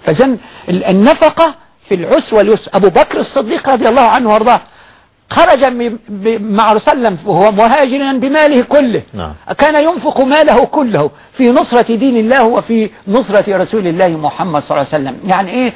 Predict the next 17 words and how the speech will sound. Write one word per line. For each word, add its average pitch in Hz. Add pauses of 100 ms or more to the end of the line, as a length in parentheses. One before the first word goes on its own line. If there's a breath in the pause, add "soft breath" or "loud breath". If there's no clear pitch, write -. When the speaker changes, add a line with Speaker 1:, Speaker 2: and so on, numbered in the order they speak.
Speaker 2:
نعم. 131
Speaker 1:
هذه 269
النفقة -
في 330
Speaker 2:
والأمثلة 185
في 202
Speaker 1:
العسر. -
Speaker 2:
الصحابة 151
كثيرة. 180
سيدنا 220
Speaker 1:
نعم. 123
Speaker 2:
عثمان 160
Speaker 1:
وذلك -
Speaker 2:
الذي 381
Speaker 1:
يستلزم 277
اليوم 226
النهاردة 190